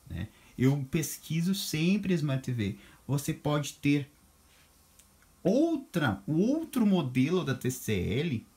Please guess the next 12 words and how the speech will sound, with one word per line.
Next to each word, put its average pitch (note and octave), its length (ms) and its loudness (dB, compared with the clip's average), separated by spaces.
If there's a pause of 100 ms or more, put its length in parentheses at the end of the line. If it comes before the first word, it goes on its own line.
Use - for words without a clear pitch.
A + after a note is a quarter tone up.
(200)
até, - 1000 -4 (800)
até F3+ 300 0
da C4 100 -4
T F#3+ 140 -2
C D3 220 -2
L, C3+ 360 0 (460)
só - 460 -4
que - 240 -14 (160)
Android. F3 1040 2
Se - 180 -2
você G#3 320 0
gosta G3 580 -2